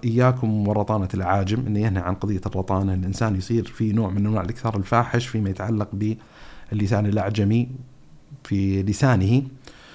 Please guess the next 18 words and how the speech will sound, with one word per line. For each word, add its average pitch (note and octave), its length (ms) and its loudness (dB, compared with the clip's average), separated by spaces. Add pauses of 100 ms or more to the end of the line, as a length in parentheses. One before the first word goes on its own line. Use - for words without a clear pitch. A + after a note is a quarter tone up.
(640)
ثم D3 240 6
ذكر C#3+ 340 4
قال: B2+ 420 0
"ولا C#3+ 240 6
تدخلوا C#3 640 2 (520)
على B2 480 4 (100)
النصارى A#2 520 2
أو G#2 180 -2
على، G#2 180 0 (140)
عليهم A2+ 240 4
في G#2+ 100 -2
كنائسهم B2 840 2
يوم B2 280 6
عيدهم A#2 540 2
فإن B2 220 0
السخطة B2 560 -2
تنزل G#2+ 400 4
عليهم"، F#2+ 380 -2